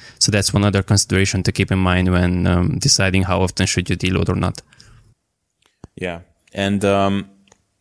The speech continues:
Speaker 2: you may, I have some more things to say on this, but maybe it would be a good time to,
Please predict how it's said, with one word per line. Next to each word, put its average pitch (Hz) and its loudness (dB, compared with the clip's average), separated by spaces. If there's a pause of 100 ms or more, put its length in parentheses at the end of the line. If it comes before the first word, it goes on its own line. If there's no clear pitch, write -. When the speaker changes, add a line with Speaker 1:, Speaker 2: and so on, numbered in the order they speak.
(520)
Speaker 2:
you 104 0
may, 117 0
I - -8
have 127 -2
some 120 0
more 107 2
things 98 -4
to - -6
say 101 0
on 98 2
this, 98 0
but 101 -2
maybe 104 0
it 98 -2
would 98 -2
be 101 2
a 95 2
good 95 -4
time 95 -2
to, 90 0